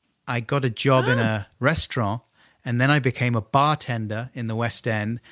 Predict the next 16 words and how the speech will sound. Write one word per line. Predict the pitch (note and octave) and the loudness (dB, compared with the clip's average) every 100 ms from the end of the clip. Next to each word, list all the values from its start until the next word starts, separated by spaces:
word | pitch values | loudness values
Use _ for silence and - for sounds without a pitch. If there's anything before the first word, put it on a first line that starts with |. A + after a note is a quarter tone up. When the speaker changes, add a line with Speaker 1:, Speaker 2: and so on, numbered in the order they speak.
| - - | -20 -10
Speaker 1:
and | A2 C3+ | -2 2
then | |
I | E3 | 2
got | C#3 - | 0 0
sucked | - - - - | 2 2 0 -2
into | D3 C3+ B2+ | -4 -2 -2
the | A#2+ | 0
whole | A#2 C#3+ C3+ B2+ | 2 2 2 2
West | C#3 D3+ - | 2 0 2
End | D3+ C3 A2+ | 0 0 0
bartending | D3+ E3 D3+ D3 C3 A2+ A2 | 2 2 0 -4 -4 -4 -4
scene, | - - A#2+ G2+ F2+ G#2 _ _ - - _ - | -2 0 0 -2 -4 -10 _ _ -20 -20 _ -10
which | C3 B2+ | -6 -6
was | A2 | -6
really | A2 C#3 F3+ E3+ A#2+ | -4 2 4 4 2
fun, | C3+ - F3+ D3+ A#2+ | -2 0 2 2 2